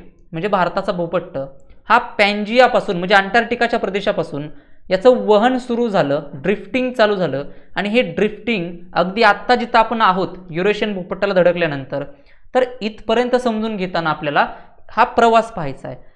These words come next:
या ठिकाणी मादागास्कर बेटे आहेत. ज्यावेळेस भारतीय भूपट्ट, ज्यावेळेस भारतीय भूपट्ट म्हणजे इंडियन प्लेट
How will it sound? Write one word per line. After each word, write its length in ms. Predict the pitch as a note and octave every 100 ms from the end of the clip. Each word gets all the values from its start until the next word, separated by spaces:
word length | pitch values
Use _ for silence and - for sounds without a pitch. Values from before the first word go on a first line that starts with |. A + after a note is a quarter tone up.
| - - - - - E3+
या 120 | G3+ B3
ठिकाणी 300 | B3 B3+ B3+
मादागास्कर 560 | A3+ A3 A3 A3 A#3
बेटे 240 | G#3+ G#3 G#3+
आहेत. 220 | F3+ F#3+ - - _ _ _ _ - - _ _ _ - - - - - - F3+ C3+
ज्यावेळेस 480 | A3 A#3+ C4 C#4
भारतीय 420 | G3 G#3 G#3+ A#3+ B3
भूपट्ट, 500 | G3 F3+ G3+ - C#3 D#3+ - - _ _ _ - - -
ज्यावेळेस 520 | C#3 F#3+ G3+ A#3 C4 F#3
भारतीय 460 | D#3 F3+ F#3+ A3+
भूपट्ट 420 | G#3 F3+ G#3 -
म्हणजे 560 | C#3+ E3 - E3 E3 G3
इंडियन 420 | F#3 F3+ G#3 G#3 F3+
प्लेट 300 | C#3 D3+